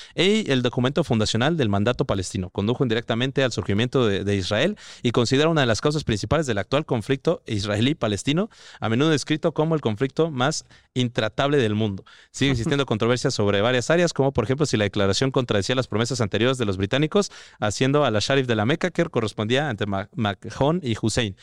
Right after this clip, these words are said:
Speaker 1: que básicamente era prometerle tanto a los palestinos eso, ¿no? Palestinos crea-, eh, prometerles la creación del Estado de Palestina.
Speaker 2: Sí, o sea, ¿qué tan válido es si le estabas prometiendo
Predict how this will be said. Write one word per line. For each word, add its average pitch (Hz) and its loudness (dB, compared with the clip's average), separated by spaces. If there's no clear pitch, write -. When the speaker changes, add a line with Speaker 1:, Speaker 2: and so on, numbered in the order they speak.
Speaker 1:
que - -4
básicamente 151 -2
era 135 2
prometerle 160 0
tanto 117 -2
a - 0
los 117 -2
palestinos 127 0
eso, 104 0
¿no? 110 0
Palestinos 127 0
crea-, 113 0
eh, 107 0
prometerles 120 0
la 104 0
creación 107 0
del 135 2
Estado 139 2
de 117 2
Palestina. 123 0
Speaker 2:
Sí, 185 2
o 151 -2
sea, 147 -4
¿qué 160 -2
tan 156 -2
válido 143 0
es 143 0
si 131 -2
le 107 -2
estabas 123 -2
prometiendo 117 -2